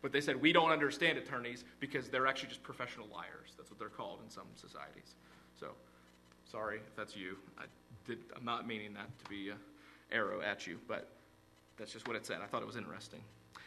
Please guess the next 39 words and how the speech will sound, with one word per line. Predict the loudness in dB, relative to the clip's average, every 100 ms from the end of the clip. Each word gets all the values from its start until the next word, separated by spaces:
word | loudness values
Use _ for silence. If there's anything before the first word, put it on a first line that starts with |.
| 2
And | 4
I |
think | 6 6
we're | 8
right | 6 10 10 10 4
in | -4
seeing | -2 0 2 2
the | 2 2
legal | 4 6 8 8 6
defense | 2 4 4 4 0 -8 -10 -8
on | -2 0
behalf | 0 4 2 2
of | -8
his | -10
people. | -10 -8 -8 -8 -14 -16 -20 -20 -20 -20 -20 -20 -20 -20 -20 -20 -20 -20 -20 -18 -6
Listen | -4 0
to |
what | 0
he | 0
says. | -2 -2 -2 -12 -18 -12
He |
says, | -6 2
"My | 6 6
little | 6 2
children, | 0 0 0 -2 -6 -10 -18 -20 -20 -18 -12
I'm | -10
writing | -4 -2 0 -2
these | -2 -4
things | -6 -8 -8
to | -8
you | -8
so | -6 -6
that | -4
you | -2
may | 2
not | 2 0
sin. | -4 -8 -10 -18 -20 -20 -20 -20 -20 -20 -20 -20 -20 -20 -14
But | -12
if | -12